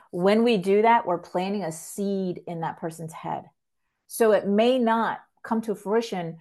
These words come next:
today, next week, three months from now,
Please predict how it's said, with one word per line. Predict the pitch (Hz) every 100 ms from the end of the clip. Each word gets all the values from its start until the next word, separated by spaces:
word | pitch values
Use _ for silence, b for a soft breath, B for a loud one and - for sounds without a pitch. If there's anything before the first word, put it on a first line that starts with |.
| b b _ _ -
today, | 214 208 196 196 196 - _
next | 190 190 202
week, | 185 180 180 - -
three | 190
months | 180 202 208
from | 180
now, | 165 151 147